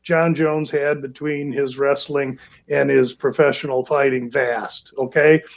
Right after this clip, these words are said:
So with Gane, we've got a guy with l-, very little sh-, shallow experience.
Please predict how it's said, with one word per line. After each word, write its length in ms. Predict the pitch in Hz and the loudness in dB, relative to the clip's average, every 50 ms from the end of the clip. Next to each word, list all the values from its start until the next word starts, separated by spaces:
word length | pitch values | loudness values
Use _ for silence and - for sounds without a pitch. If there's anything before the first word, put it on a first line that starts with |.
| - - - - | -20 -20 -20 -14
So 300 | - - 196 180 180 180 | -2 2 4 6 6 6
with 320 | 180 185 202 196 196 - | 6 6 6 4 4 2
Gane, 320 | - 175 190 196 220 214 170 | 0 2 4 4 4 4 4
we've 200 | 160 165 143 143 | 2 0 0 0
got 200 | 180 170 180 180 | 2 2 4 2
a 60 | 175 | 2
guy 400 | 151 160 170 170 175 175 180 180 | 0 0 0 0 2 2 2 2
with 280 | 180 175 165 160 160 - _ _ _ - - 151 147 | 2 4 4 4 2 2 _ _ _ -20 -20 -16 -10
l-, 240 | 160 160 160 165 170 160 | -6 -4 -4 -4 -4 -4
very 360 | 151 147 165 170 180 190 190 190 | -4 -4 -4 -2 0 0 0 0
little 360 | 185 175 175 175 180 180 185 | 0 0 0 0 0 0 -2
sh-, 240 | 175 - - - - _ _ _ _ | -4 -6 -10 -16 -18 _ _ _ _
shallow 520 | - 170 165 165 175 180 180 180 185 180 | -2 0 2 2 2 2 2 2 2 2
experience. 880 | 170 160 - - - - 185 190 190 180 160 143 135 127 127 - - | 0 -2 -6 -12 -6 -4 -2 0 0 0 0 -2 -4 -6 -8 -12 -16